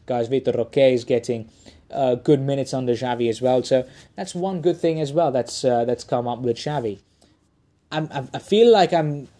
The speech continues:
being a bit more sorry for someone who I absolutely did not like when he was playing. But then again, this is the nature of the sport. You have to be unbiased when you're doing stuff like what I'm doing right now. So,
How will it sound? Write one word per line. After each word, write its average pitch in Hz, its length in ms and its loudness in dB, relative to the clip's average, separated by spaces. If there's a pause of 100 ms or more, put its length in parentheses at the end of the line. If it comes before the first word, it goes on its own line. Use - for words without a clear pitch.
being 147 200 2
a 139 40 -2
bit - 160 2
more 139 120 -2
sorry 160 340 4
for 151 140 2
someone 139 420 -2
who 135 260 -4
I 135 160 -2
absolutely 160 540 0
did 135 160 4
not 139 220 0
like 131 260 4
when 131 100 -2
he 123 60 -4
was 120 160 -2
playing. 120 460 -8 (760)
But 151 140 0
then 190 160 2
again, 180 300 -2
this 160 140 -2
is 147 80 -8
the 156 60 0
nature 156 260 -4
of 151 80 -2
the 151 80 0
sport. 160 320 -4
You 117 80 -6
have - 280 -8
to 156 80 -8
be 143 100 -4
unbiased 139 460 -4
when 131 100 -6
you're 131 80 -4
doing 131 380 -6 (100)
stuff - 320 -2
like 123 300 2
what 131 140 2
I'm 156 220 -2
doing 120 240 2
right 117 220 -4
now. 120 180 -6
So, 120 260 -2